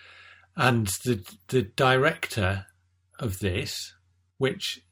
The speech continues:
I mean, it, it, I mean, partly because we're watching a, a crummy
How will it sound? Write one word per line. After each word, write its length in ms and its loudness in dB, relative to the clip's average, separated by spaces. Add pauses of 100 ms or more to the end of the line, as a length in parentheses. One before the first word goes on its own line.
I 80 -2
mean, 180 2
it, 180 -4 (160)
it, 160 -6 (1040)
I 40 -2
mean, 140 0
partly 380 4
because 320 -2
we're 60 0
watching 500 -2
a, 280 0 (480)
a 80 -6
crummy 680 2